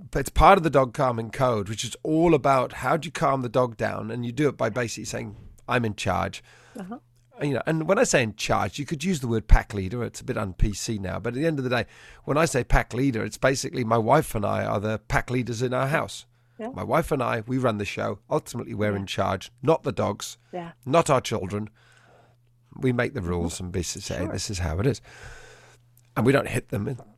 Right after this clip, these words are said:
Speaker 1: being the pack leader is just, we're just leaders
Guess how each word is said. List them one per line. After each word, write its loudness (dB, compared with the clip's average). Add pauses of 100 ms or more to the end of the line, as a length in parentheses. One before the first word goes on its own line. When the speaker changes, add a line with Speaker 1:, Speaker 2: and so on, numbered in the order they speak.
Speaker 1:
being 0
the -4
pack 4
leader 2
is -4
just, -8 (180)
we're 2
just -8
leaders 0